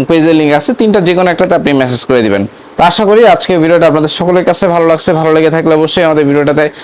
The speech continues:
লাইক, কমেন্ট এবং শেয়ার করে আমাদের সাথে থাকবেন। যারা নতুনভাবে যুক্ত হচ্ছেন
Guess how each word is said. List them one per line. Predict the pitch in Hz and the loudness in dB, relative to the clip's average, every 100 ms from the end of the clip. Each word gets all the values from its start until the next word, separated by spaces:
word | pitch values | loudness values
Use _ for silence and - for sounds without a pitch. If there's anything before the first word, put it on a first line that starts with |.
| - - | -10 -2
লাইক, | 139 156 - | 2 0 0
কমেন্ট | 165 165 | 0 0
এবং | 151 147 - | 0 -2 0
শেয়ার | 160 151 | 0 2
করে | 160 156 160 - - | 2 0 0 -8 -4
আমাদের | 131 143 156 | 0 2 0
সাথে | 175 160 | 0 0
থাকবেন। | 170 156 170 180 - - | 0 2 0 -2 -6 0
যারা | 156 165 180 | 2 4 2
নতুনভাবে | 196 226 220 208 | 2 2 2 2
যুক্ত | 202 202 | 0 0
হচ্ছেন | 208 - | -2 0